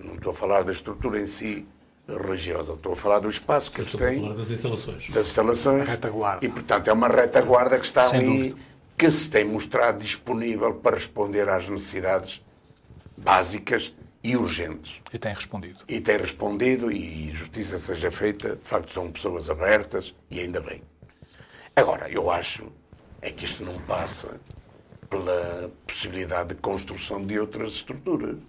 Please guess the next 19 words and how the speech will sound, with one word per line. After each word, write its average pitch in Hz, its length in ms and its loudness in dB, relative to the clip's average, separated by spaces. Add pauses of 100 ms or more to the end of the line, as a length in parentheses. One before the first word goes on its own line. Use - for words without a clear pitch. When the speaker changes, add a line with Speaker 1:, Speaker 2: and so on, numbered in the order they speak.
(460)
Speaker 1:
Porquê? 82 420 -12 (600)
Foi 127 180 6
co-, 120 200 -2 (280)
foi 135 120 6
considerada 117 560 4
para 110 160 6
as 107 100 2
creches 135 480 2 (680)
duas 123 400 2
hipóteses. - 580 -12 (280)
Uma, 107 400 2
o 87 80 -8
Verbo 95 320 2
Divino, 127 540 -4
e 104 140 0
outra, - 380 0 (260)
em 101 160 -2
Brito, 104 460 -4 (240)
que 110 340 -2